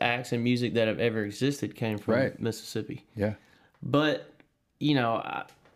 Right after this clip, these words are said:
Speaker 1: while I was there, I was like, "I can do it. You know, I can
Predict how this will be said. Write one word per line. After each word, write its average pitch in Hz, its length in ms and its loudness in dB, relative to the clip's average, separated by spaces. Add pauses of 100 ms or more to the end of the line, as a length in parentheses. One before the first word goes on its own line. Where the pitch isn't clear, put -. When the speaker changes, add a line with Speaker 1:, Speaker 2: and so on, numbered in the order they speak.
(1400)
Speaker 1:
while 131 200 4
I 143 160 4
was 131 160 2
there, 135 240 4
I 123 60 2
was 117 140 -2
like, 107 180 0 (140)
"I 117 160 4
can 117 200 -2
do 110 200 2
it. - 180 -4
You 117 80 0
know, 110 100 2
I 110 140 0
can 110 360 -6